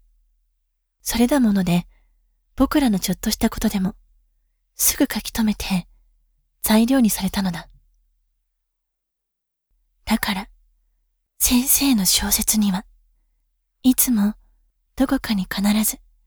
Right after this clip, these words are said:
先生が入ってきている。そして、ちょっと変わった男ばかり出てきているね。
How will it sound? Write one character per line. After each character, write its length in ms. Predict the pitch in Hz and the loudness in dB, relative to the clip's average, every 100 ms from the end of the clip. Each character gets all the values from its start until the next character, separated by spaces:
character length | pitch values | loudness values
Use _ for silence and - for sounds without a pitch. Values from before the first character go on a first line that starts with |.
| _ _ _ - | _ _ _ -6
先 260 | - 247 | 0 0
生 240 | - 277 262 | 0 -2 -2
が 120 | 196 | -2
入 180 | - 240 | -2 -2
っ 40 | |
て 180 | - 196 | -2 -8
き 120 | - | -6
て 160 | - 214 | -6 -6
い 60 | |
る。 140 | - - _ _ _ _ _ _ _ _ _ _ _ _ _ _ _ _ _ _ _ _ _ _ _ | -8 -14 _ _ _ _ _ _ _ _ _ _ _ _ _ _ _ _ _ _ _ _ _ _ _
そ 220 | - 208 | -4 -2
し 100 | 196 | -2
て、 300 | - 214 - _ _ _ _ _ _ _ _ _ | -2 -4 -4 _ _ _ _ _ _ _ _ _
ち 140 | - 247 | -2 -2
ょ 20 | |
っ 60 | - | -2
と 160 | - 208 | -6 -6
変 260 | - - 196 | -6 -4 -2
わ 60 | |
っ 40 | 220 | -2
た 220 | - 226 | 0 0
男 300 | 233 240 240 | 0 -2 -2
ば 160 | 131 | -2
か 140 | - 214 | -4 -6
り 200 | 208 - _ _ _ _ _ | -8 -10 _ _ _ _ _
出 100 | 226 | -4
て 120 | 233 | -2
き 100 | - | -4
て 100 | - | -4
い 80 | 185 | -2
る 100 | 175 | 0
ね。 240 | 190 214 | 0 -2